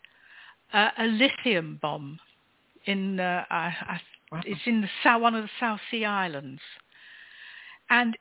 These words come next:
Speaker 1: it was so hot, even hundreds of miles away, that pe-, uh, um, and it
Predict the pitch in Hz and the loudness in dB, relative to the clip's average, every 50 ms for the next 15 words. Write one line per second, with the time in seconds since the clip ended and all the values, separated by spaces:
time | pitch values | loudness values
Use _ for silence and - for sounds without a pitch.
0 | _ _ - 247 - - 214 208 202 - - - - - - - 285 294 294 294 | _ _ -4 -2 -2 -2 -4 -4 -4 -4 -6 -12 -12 -4 2 4 4 6 6 4
1 | 269 - - - - 247 160 127 - - - - - 240 240 233 226 202 196 - | 4 2 0 -2 0 0 0 0 -2 -6 -6 -2 2 2 2 2 2 -2 0 0
2 | 220 294 339 330 302 - 269 254 - 240 247 247 240 233 226 214 214 214 214 202 | 0 2 2 2 2 2 2 0 2 4 4 6 6 6 6 6 4 2 -2 -2
3 | 214 226 220 170 139 143 156 156 - - - - - - - - - - - - | 0 0 2 0 0 -2 -6 -8 -12 -16 -18 -18 -18 -16 -16 -16 -16 -18 -20 -10
4 | - - - - - - 269 277 - - 254 233 220 - - - 233 220 220 214 | -6 -4 -4 -4 0 0 0 0 0 -2 -4 -4 -4 -4 -4 0 2 2 4 4
5 | 208 214 208 - - - - _ - 208 247 254 226 247 - | 2 -2 -4 -8 -14 -20 -6 _ 6 6 6 6 4 0 -2